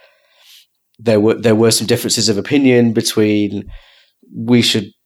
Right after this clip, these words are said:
definitely form another consultancy because that's what we're best at, or potentially the only thing we're good at. <laughs> Um, others were more, "And I've got all these other business ideas, but love to do it with you guys, but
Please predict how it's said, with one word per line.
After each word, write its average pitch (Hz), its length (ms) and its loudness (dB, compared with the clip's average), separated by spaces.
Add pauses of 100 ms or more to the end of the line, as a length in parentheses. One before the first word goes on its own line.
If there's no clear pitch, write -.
(340)
definitely 110 640 -2 (680)
form 107 280 0
another 101 200 -2
consultancy 135 720 -2
because 123 440 -4 (580)
that's - 220 -2
what 92 100 -4
we're 98 80 -2
best 123 320 -2
at, 110 240 0
or 98 220 -4 (240)
potentially 113 440 -4
the 110 120 2
only 113 120 2
thing 107 160 -4
we're 98 80 -2
good 107 160 0
at. 113 320 0
<laughs> - 60 -20 (400)
Um, 110 680 0 (420)
others 113 320 2
were 110 100 2
more, 107 340 0
"And 107 60 0
I've 104 80 -2
got 113 140 -2
all 123 80 -2
these 110 160 -2
other 131 180 2
business 135 380 -4
ideas, 123 440 2
but 113 320 -4
love 117 180 -2
to - 80 -14
do 110 100 -2
it 110 60 -4
with 107 100 -8
you 139 100 0
guys, 117 420 0
but 113 260 -6